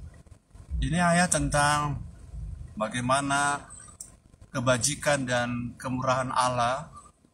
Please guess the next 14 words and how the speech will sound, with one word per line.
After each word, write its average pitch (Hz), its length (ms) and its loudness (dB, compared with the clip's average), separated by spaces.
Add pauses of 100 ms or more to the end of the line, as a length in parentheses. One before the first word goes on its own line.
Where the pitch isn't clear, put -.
(460)
mengikuti 151 960 0
kita 131 480 0
dari 95 240 -4
belakang, 92 560 -6
mengikuti 139 1040 -4
kita. 113 400 -4 (1120)
Jadi 131 240 -4
kata 147 240 2
kuncinya 147 560 0
adalah 147 240 2
mengikuti 156 1040 -2
kita, 127 400 -4
follow 151 640 0
us, - 560 2